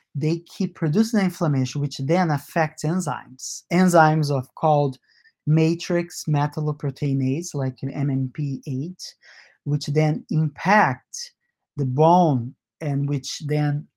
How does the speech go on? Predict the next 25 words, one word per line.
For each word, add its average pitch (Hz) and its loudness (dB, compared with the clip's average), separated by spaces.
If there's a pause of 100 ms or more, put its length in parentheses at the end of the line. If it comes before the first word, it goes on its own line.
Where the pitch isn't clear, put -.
(180)
activate 160 -2
bone 143 0
resorbing 139 0
cells. - -10
There's 127 -6
bone 131 -4
forming 175 0
cells 156 -4
like 131 -6
osteoblasts, 135 -4
bone 127 0
resorbing 143 -2
cells 127 -6
like 127 -6
osteoclasts. - -6 (120)
And 160 4
those 170 6
cells 220 4
work 151 0
as 131 -6
couple. - -8 (360)
Their 139 -4
coupling 196 0
functions 139 -2
is - -6